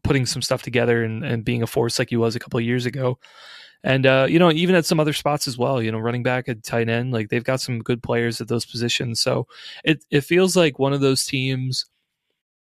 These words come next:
I don't know, it almost feels like one of those teams like, um, like a Detroit, I guess, at this point, where you're just, like, not a whole lot of star guys, uh, at least on the offensive side of the ball. I mean, Kupp is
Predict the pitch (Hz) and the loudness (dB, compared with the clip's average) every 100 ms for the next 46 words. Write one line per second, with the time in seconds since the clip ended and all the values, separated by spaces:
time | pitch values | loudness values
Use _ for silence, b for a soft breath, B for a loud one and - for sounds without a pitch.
0 | _ _ _ _ _ - 214 269 269 135 | _ _ _ _ _ -6 -2 0 2 2
1 | 139 175 - 175 165 143 139 139 131 143 | 2 0 0 0 2 2 2 0 -2 -2
2 | 131 123 113 113 110 110 113 120 120 123 | 0 -2 0 -2 -2 -8 -8 -4 -4 -4
3 | - 123 110 131 117 113 - 104 123 - | -2 0 0 -2 -4 -4 -6 -8 -10 -6
4 | 110 110 - 120 113 110 - 131 - - | -6 -6 -2 0 0 -2 -4 -10 -8 -2
5 | 117 113 143 170 165 151 143 143 127 113 | -4 -2 -2 0 2 2 2 2 0 -4
6 | - - 120 123 127 131 131 131 - - | -6 -2 -2 -2 -2 -2 -2 -2 -6 -8
7 | - - 120 117 117 - 117 117 113 131 | -12 -10 -6 -2 -2 -2 0 0 0 -4
8 | 127 - 131 120 110 120 117 117 B B | -6 -2 -2 -2 0 2 2 -2 B B
9 | B - 135 147 139 117 - | B -2 0 2 0 0 -2